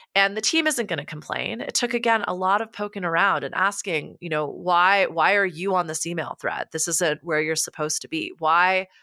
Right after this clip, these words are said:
why are you the one interfacing with this client? This isn't your account." And I realized we have, we have a, a malalignment here. We have an amazing individual who would be an incredible fit in a different organization with different values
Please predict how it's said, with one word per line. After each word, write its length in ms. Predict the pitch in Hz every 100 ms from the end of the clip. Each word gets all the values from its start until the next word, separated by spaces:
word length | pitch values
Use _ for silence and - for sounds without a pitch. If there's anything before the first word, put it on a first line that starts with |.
| _
why 200 | 180 196
are 120 | 185
you 300 | 165 156 190 196
the 80 |
one 160 | 180 165
interfacing 540 | 156 151 156 147 156
with 140 | 147 -
this 120 | 156
client? 280 | - 160 -
This 180 | 160 160
isn't 260 | 165 156
your 200 | 160 156
account." 640 | - - - 165 - - - - - - _ -
And 100 | 165
I 60 | 165
realized 840 | 156 170 185 180 95 71 - - -
we 100 | 160
have, 540 | 160 156 147 151 151 156 - _ _ _ _ _ _
we 100 | 165
have 220 | 156 160
a, 260 | 160 139 - -
a 80 |
malalignment 880 | 143 143 143 143 139 131 113 - - -
here. 360 | - - 151 _ _ _ -
We 60 |
have 100 | 165
an 60 | 170
amazing 480 | 147 151 165 196 196
individual 680 | 196 196 170 156 143 143 - _ _
who 80 | 165
would 100 | 156
be 120 | 156
an 80 | 151
incredible 500 | - - 156 160 180
fit 500 | 175 151 143 - - _ _ _ _ _ _
in 80 | 147
a 60 | 131 -
different 440 | - 147 165 143 135 -
organization 640 | 139 139 135 123 117 - -
with 160 | 147 -
different 320 | 151 165 151
values 600 | 127 135 95 82 -